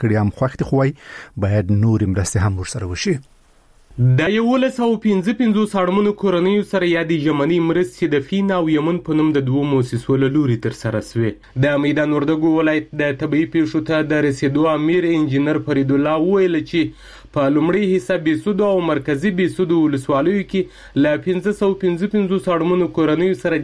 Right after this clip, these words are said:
Speaker 2: دیارلس میلیونه افغانۍ مرسته یې ترسره کړې. چاري کورنۍ ته پکښې کې شاوخوا څلرویشت زره افغانۍ ورکول سوي دي. دی وایي، یاده مرسته د فین په نوم د یوې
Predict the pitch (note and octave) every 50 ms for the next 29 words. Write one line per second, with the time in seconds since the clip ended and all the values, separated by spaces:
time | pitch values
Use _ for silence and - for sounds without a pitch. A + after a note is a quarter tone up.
0 | C#3+ F3 F#3 F#3+ - F3+ E3+ D#3+ D3+ - E3 D#3 D3+ D#3 D#3+ D#3+ D3+ C#3 B2 C3
1 | C3+ C#3 C#3 D#3 D#3 D3+ D3+ D#3 F3+ E3+ F3 - D#3 C#3 C3 C3 C#3+ B2+ - D3
2 | C3+ C3 B2+ B2+ C#3+ C#3 C3+ C3 B2 B2 - - - - - - - - - -
3 | - - C#3 C#3 C3+ C#3 C3 B2 - C#3 B2 B2+ C3+ D#3 E3+ D#3+ F3 D#3+ - C#3+
4 | C3 - C#3+ C3+ B2+ B2 A#2+ - D3 C#3 C#3 C3+ C3+ - D#3 D#3+ D#3+ D#3 - -
5 | - - - - - - - C#3 C#3 D#3+ F3+ F#3 F#3+ E3 D3 B2+ B2 D#3+ F3+ F3
6 | D#3 C3+ B2 - B2+ A#2+ B2 B2+ D3 D#3 D3 B2+ A#2+ A#2 - B2+ B2 A#2+ A#2 A#2
7 | - C3+ C3 C3 C3 C3 C3 A#2+ - - _ - D3+ D3+ F3 G3 G#3 G#3 A3 A3
8 | A3+ A3 G#3+ G#3+ G#3 F3+ F#3+ F#3 F#3 F#3+ G3+ G#3 G#3 - G#3+ G3 F3 F3+ - -
9 | G#3 G3+ G3+ - G3 F#3+ G3 G3+ G3+ F3+ F#3 F3+ F3 E3+